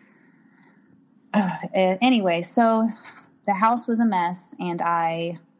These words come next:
called him and I was like, "You know what? You're absolutely right. This isn't gonna work. We should get a divorce." And he had the gall to say, "Well, just give it to the end of the day. Think about it." And I was like, "No, I'm not gonna think about it because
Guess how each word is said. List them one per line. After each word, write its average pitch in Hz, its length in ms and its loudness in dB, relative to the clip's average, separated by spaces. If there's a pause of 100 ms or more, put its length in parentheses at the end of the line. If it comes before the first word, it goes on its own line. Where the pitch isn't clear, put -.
(840)
called 220 320 2
him 175 300 -4
and 175 100 -8
I 165 100 -6
was 165 180 -10
like, 156 280 -4 (120)
"You 185 100 0
know 190 140 0
what? 190 240 0 (220)
You're 196 160 -2
absolutely 170 580 -4
right. 151 360 -6 (580)
This 220 140 0
isn't 180 220 0
gonna 160 140 0
work. 151 340 -4
We 180 80 -2
should - 160 -2
get 156 100 -4
a 143 60 -4
divorce." - 500 -8
And 165 140 -2
he 175 280 2 (520)
had 220 180 4
the 233 60 4
gall 185 480 2
to - 140 -6
say, 165 320 0
"Well, 196 160 -2
just - 180 -8
give 311 120 -2
it 302 80 -4
to 294 100 -2
the 269 100 2
end 254 100 4
of 240 60 0
the 214 60 -2
day. 170 240 -4
Think 214 120 -2
about 170 240 -6
it." 147 100 -14 (1300)
And 190 520 2
I 220 100 2
was 240 120 0
like, 254 200 0
"No, 294 340 2 (100)
I'm 220 60 2
not 302 140 2
gonna 311 180 -2
think 269 120 -2
about 214 240 0
it 269 280 -2
because 247 600 -2